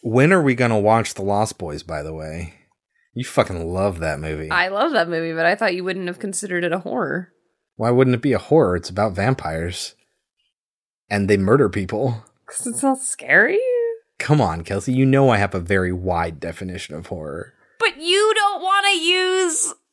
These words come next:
Speaker 2: The Skin I Live In. <laughs> Really bothers me that you don't consider that a horror movie. I don't
Speaker 1: It's not that I
Speaker 2: understand.
Speaker 1: don't consider it a horror movie. I mean, I see your point.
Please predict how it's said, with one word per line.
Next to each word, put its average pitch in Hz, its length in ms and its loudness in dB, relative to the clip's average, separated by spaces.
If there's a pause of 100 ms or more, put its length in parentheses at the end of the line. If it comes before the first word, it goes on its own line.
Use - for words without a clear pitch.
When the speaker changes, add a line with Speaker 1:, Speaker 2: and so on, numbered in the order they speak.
Speaker 2:
The 339 100 2
Skin 392 340 2
I 359 160 2
Live 359 260 0 (340)
In. - 60 -14
<laughs> - 60 -8 (1300)
Really 185 380 -2
bothers - 420 -4
me 151 140 -4
that - 100 -6
you 147 120 -8
don't 160 360 2
consider 135 360 -4
that 113 160 0
a 123 60 0
horror 113 300 -2
movie. - 320 -4
I - 60 0
don't 165 240 -6
Speaker 1:
It's 151 140 0
not 277 180 2
that 285 100 -4
I 214 40 4
Speaker 2:
understand. 147 140 2
Speaker 1:
don't 123 220 4
consider 95 420 -4
it 85 60 -6
a 85 60 -6
horror 82 320 -8
movie. 139 640 -4 (580)
I 143 60 0
mean, 170 140 4
I 156 40 4
see 170 180 0
your 127 120 0
point. 73 420 -14